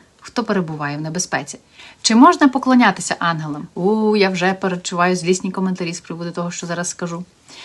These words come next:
В Об'явленні Іван хотів поклонитися ангелеві, але той відмовився від цього, закликавши апостола поклонитися Богові.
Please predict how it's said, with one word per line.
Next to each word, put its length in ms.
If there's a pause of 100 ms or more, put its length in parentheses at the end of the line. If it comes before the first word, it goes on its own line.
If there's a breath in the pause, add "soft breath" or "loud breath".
(180 loud breath)
В 100
Об'явленні 560
Іван 320
хотів 320
поклонитися 580
ангелеві, 600
але 200
той 220
відмовився 680
від 200
цього, 260 (240 loud breath)
закликавши 560
апостола 500
поклонитися 600
Богові. 400